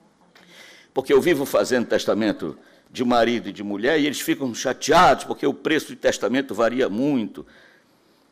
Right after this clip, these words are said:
Prometo que em um minuto eu acabo, porque eu tenho que contar uma história. Um jurista chamado Ian Smith, amigo nosso do I B D fan, o Fachin teve lá com ele,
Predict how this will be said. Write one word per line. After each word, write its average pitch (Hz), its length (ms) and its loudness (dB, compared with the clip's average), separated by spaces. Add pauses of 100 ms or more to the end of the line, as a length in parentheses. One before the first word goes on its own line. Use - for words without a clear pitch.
(640)
Prometo 107 360 -4
que 117 80 -8
em - 20 -2
um 120 60 -2
minuto 113 320 -2
eu 101 100 4
acabo, 107 260 0
porque - 100 -8
eu 104 60 -6
tenho 120 140 -2
que 107 60 -8
contar 107 260 0
uma 87 100 -4
história. - 520 -10 (1500)
Um 180 140 6
jurista 175 560 8
chamado 151 540 8
Ian 190 240 8
Smith, - 640 2
amigo 170 340 4
nosso 160 360 6
do 131 40 4
I 139 40 6
B 143 100 8
D 131 140 6
fan, 92 260 4 (880)
o 147 140 2
Fachin 185 400 4
teve 170 240 8
lá 147 180 8
com 120 140 2
ele, 95 160 4